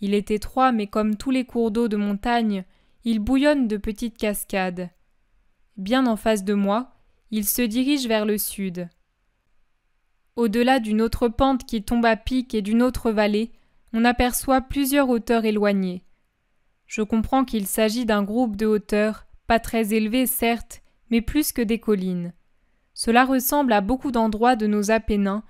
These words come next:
par exemple dans la vallée de Magra ou aux environs de Poretta. La végétation est plus propice à l'élevage des moutons qu'à toute autre culture.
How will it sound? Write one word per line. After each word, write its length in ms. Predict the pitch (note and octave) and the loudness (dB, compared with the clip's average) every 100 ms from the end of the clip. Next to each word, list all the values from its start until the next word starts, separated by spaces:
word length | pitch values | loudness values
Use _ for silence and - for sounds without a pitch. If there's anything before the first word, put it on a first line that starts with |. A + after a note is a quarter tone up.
| - _ _ - | -20 _ _ 0
par 160 | A3 | 0
exemple 480 | A3+ G#3 C4+ C#4 G#3+ | 0 0 0 0 -2
dans 160 | G3+ A3 | 0 2
la 140 | G#3+ | 4
vallée 260 | A3 A#3 C4 | 4 2 2
de 100 | A3 | 2
Magra 600 | G#3 G3+ F#3+ G3+ A#3+ - _ | 2 2 0 -2 -2 -10 _
ou 140 | A3 | 0
aux 140 | A3+ A3 | 2 2
environs 400 | A#3+ A#3 A#3+ B3 | 2 0 0 0
de 100 | G3+ | 0
Poretta. 680 | - G#3 G3+ F#3+ F#3 F3 _ _ _ _ _ _ _ _ _ - | 0 0 0 -2 -6 -6 _ _ _ _ _ _ _ _ _ 0
La 80 | G#3+ | 2
végétation 680 | B3 C4+ C4 B3+ A#3+ D4+ | 4 2 4 2 2 0
est 100 | C#4+ | 0
plus 180 | G#3+ B3+ | 0 -2
propice 480 | - A#3 A3+ C4 - | 0 0 2 -2 2
à 100 | A3 | 2
l'élevage 460 | G#3+ G#3+ G#3+ A#3 G#3+ | 2 2 4 2 2
des 100 | A3 | 0
moutons 480 | G#3 G3+ A#3 A#3+ A#3 | 0 -2 -2 -2 -4
qu'à 160 | G#3+ G3+ | -4 -4
toute 260 | - C4+ | -4 -2
autre 260 | C4+ - A#3 | -2 -2 -4
culture. 720 | G#3 G#3 - - F#3 F#3 - | -2 -6 -6 -8 -6 -6 -12